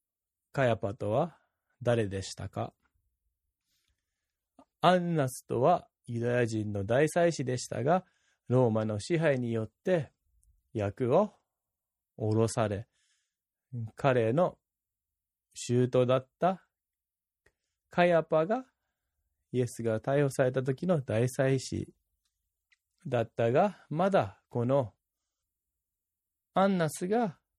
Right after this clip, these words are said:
政治的な権力と影響力を持っていた。人はまだ彼を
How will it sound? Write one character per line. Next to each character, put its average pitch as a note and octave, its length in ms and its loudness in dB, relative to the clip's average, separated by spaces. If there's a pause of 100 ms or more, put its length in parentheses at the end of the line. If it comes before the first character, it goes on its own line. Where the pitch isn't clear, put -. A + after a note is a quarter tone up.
(600)
政 A#2 280 0
治 A2+ 120 -4
的 B2 260 -2
な C#3+ 260 0 (760)
権 A#2+ 340 0
力 G#2+ 240 -2
と B2+ 120 0
影 D#3 180 4
響 F3 180 0
力 E3+ 280 0
を E3 80 4
持 A#2+ 140 0
っ - 20 -6
て - 200 -10
い G#2 120 -6
た。 G#2+ 240 -12 (1040)
人 - 360 0
は E3 280 0 (1400)
ま D3+ 140 0
だ B2+ 360 -2
彼 E3+ 260 0
を E3 320 0